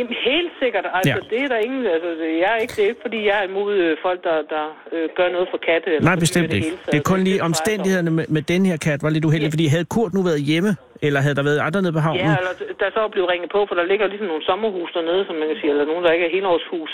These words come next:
Speaker 1: Der er det
Speaker 2: Ja.
Speaker 1: måske været inde og sige, "Bor der nogen her?" Nej, der ser lidt tomt ud, ikke også? Og
Speaker 2: Ja.
Speaker 1: så lægger man to og to sammen. Men, øh, men,
Speaker 2: Så
Speaker 1: men, øh, Kurt, han har i hvert fald fat i mig, eller folk begynder sådan lige pludselig der om lørdagen, og så spørge til den her kat, fordi Kurt kunne ikke forstå, at han ikke har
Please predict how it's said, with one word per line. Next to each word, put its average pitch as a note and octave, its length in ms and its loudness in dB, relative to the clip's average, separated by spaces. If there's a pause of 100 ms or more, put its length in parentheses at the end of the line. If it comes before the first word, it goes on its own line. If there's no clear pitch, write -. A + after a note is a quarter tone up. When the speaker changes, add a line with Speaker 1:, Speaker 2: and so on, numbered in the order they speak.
(180)
Speaker 1:
Der F3 120 4
er C3+ 80 6
det C#3 60 6
Speaker 2:
Ja. C3+ 80 4
Speaker 1:
måske C3 200 -4
været E3+ 120 2
inde G3 120 -2
og - 80 -12
sige, F#3 180 -2
"Bor G3+ 180 2
der F3 140 -4
nogen F#3 160 -6
her?" D#3+ 160 -2
Nej, C#3+ 140 0
der F3+ 120 -6
ser D#3+ 200 -2
lidt C3+ 160 -6
tomt F3+ 260 0
ud, E3 140 0
ikke D3+ 160 -2
også? - 120 -12 (140)
Og E3 100 0
Speaker 2:
Ja. D3 100 4
Speaker 1:
så F3+ 80 4 (240)
lægger E3 240 -4
man D3+ 80 -4 (100)
to F#3 140 -2
og E3 40 -4 (100)
to E4 60 -2 (180)
sammen. G#3+ 260 -2 (1040)
Men, G#3+ 100 2 (140)
øh, G3+ 160 2 (200)
men, G#3 120 0
Speaker 2:
Så - 200 -2
Speaker 1:
men, G3+ 80 0 (100)
øh, G3 60 2 (600)
Kurt, C#4 260 2
han A#3 120 -2
har A3 80 0
i G#3 80 -2
hvert G#3 140 0
fald G3 100 0 (160)
fat G3+ 200 0
i - 100 -8
mig, D3 100 0 (100)
eller D3+ 140 2 (280)
folk A3 140 0
begynder G3+ 240 2
sådan G#3+ 140 -8
lige G#3+ 120 -6
pludselig - 240 -10
der F3 140 2
om E3 40 -8 (100)
lørdagen, E3+ 500 0
og C3+ 140 -8
så D#3 40 -6 (120)
spørge F3+ 340 0
til - 160 -16
den C#3+ 140 -8
her D3 80 -6 (120)
kat, - 200 -2
fordi D#3+ 180 -2
Kurt A3 240 0
kunne A#3+ 120 0
ikke A#3+ 140 -4
forstå, A3+ 180 0
at G#3+ 60 -4
han G#3+ 100 -4
ikke G#3+ 160 -4
har - 80 -14